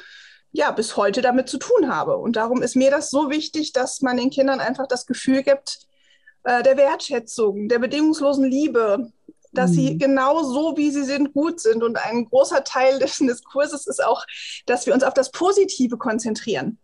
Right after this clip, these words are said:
Speaker 2: Mhm.
Speaker 1: Und, ähm, jeder kann Sachen gut. Und auch wenn ich Sachen nicht so gut kann, konzentrier dich auf das Positive, denn, ähm, lenk den Fokus dahin, dann geht's dir besser. Und jeder kann Sachen nicht so toll.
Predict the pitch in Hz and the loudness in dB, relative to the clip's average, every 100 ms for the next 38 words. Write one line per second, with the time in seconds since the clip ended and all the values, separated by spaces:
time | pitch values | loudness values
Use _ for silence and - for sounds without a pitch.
0 | _ _ - 185 180 185 226 - 247 247 | _ _ -8 0 2 2 -2 2 4 4
1 | 240 247 254 - 233 233 240 240 - 277 | 4 2 0 -2 0 0 0 -2 -4 -2
2 | 330 339 330 269 277 - 285 302 285 220 | -2 -2 -2 -2 -2 -2 -2 0 0 -2
3 | - - - _ - 240 254 - 269 294 | -4 -12 -18 _ -6 -2 -2 0 0 2
4 | 320 277 285 302 381 - 330 254 247 - | 2 0 0 2 0 -2 -4 -4 -6 -4
5 | 208 208 233 294 302 294 - 330 370 - | -2 -2 -2 0 2 2 0 -4 -4 -4
6 | 277 285 - 339 403 339 - 269 262 370 | -4 -4 -2 0 2 2 2 2 2 0
7 | - - - - - _ - 262 262 277 | -4 -18 -20 -20 -20 _ 0 2 2 0
8 | 277 262 - 262 262 262 269 _ _ _ | -2 -4 -2 -2 0 0 -2 _ _ _
9 | _ _ _ _ - 269 320 349 311 339 | _ _ _ _ -8 -6 -4 -4 -4 -4
10 | 370 339 - 233 311 269 254 285 302 - | -4 -4 -4 -2 0 0 0 -2 -4 -4
11 | 269 349 - 202 196 _ _ _ _ - | -2 -2 -2 -6 -6 _ _ _ _ 0
12 | 269 - 311 392 359 359 285 247 226 226 | 0 0 -2 0 0 -2 0 2 0 -2
13 | 240 220 214 - 208 - 220 180 - | -2 -2 -2 0 0 0 -2 -2 -4